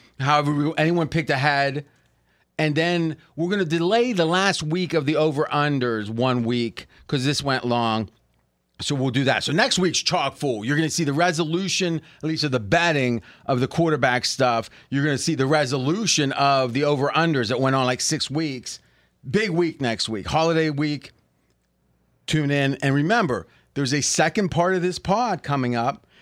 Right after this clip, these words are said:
and that is gonna be, and I'm telling you right now, this discussion about Shams Charania?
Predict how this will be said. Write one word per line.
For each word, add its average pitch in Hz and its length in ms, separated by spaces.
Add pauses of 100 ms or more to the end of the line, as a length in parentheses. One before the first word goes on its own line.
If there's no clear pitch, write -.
(140)
and 135 120
that 165 200
is 143 140
gonna 156 200
be, 131 380 (420)
and 131 100
I'm 131 100
telling 143 280
you 123 80
right 120 200
now, 117 440 (920)
this 139 200
discussion 147 560
about 107 520 (340)
Shams 160 580
Charania? 156 640